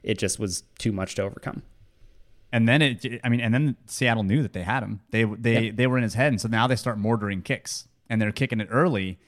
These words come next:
Speaker 2: And, and now he thinks it's gonna go into the end zone. It bounces at the one. And, and now it, it's just, it was just a cascading set of things on special teams that you, you hope to,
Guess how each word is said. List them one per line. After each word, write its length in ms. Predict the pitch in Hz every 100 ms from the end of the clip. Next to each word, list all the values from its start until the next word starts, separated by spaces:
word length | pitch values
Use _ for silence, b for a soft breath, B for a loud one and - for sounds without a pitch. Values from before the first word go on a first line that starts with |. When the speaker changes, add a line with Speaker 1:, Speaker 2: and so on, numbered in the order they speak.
| b _
Speaker 2:
And, 220 | 117 113
and 120 | 113 110
now 300 | 123 143 123
he 200 | 135 135
thinks 220 | 139 113
it's 100 | 110
gonna 160 | 127
go 100 | 113
into 100 | 110
the 160 | 104 104
end 140 | 143
zone. 180 | 135 113
It 140 | 110 -
bounces 320 | 135 120 120
at 100 | 117
the 80 | 101
one. 460 | 98 170 98 98 _ _ _ _ _ _
And, 240 | 127 117 113
and 140 | 117
now 360 | 120 131 143 131
it, 180 | 131 131
it's 140 | 131
just, 160 | - 120
it 80 | 151
was 160 | 131
just 160 | 143 131
a 40 | 113
cascading 1080 | - 131 131 131 - 123 139 131 113 104 - b
set 520 | - - 127 120 117 -
of 240 | 107 92
things 300 | - 120 120
on 120 | 98 101
special 380 | - 104 -
teams 440 | 98 107 92 90 85
that 260 | 98 92 _ b b _
you, 460 | 107 113 110 107 104
you 180 | 104
hope 260 | 98 123 117
to, 380 | - 127 110 101